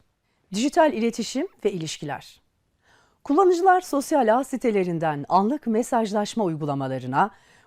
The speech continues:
bloglardan video paylaşım platformlarına kadar çok çeşitli platformlarda birbirleriyle iletişime geçebilmekte ve paylaşımda bulunabilmektedir.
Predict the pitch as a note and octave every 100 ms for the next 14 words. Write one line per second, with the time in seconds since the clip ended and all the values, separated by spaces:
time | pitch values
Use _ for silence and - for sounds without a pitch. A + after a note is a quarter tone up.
0 | - G#3 A3+ B3 A#3+ A3 A3+ C#4+ - _
1 | - D3+ F3+ D4+ - A#3+ A#3 A#3 - A#3
2 | A3 G#3 - G#3+ A3 G#3+ A3 A3+ E3+ D#3
3 | F#3+ - _ _ - C4+ D4 - A#3 G3+
4 | G#3+ D4+ - C4+ A#3+ A3+ G#3+ G3+ G3 G3
5 | F3 E3+ F#3+ G#3 G3+ G#3 C4+ G3+ E3+ E3
6 | - - G#3 F#3+ - F3+ E3+ E3 D#3+ -
7 | G#3+ - _ _ E3 E3+ D#3+ F#3 F3 G3+
8 | G3+ A3+ A3+ D#4 A3 G#3+ G#3+ F3 D3+ C#3+
9 | - C3 F#2+ - _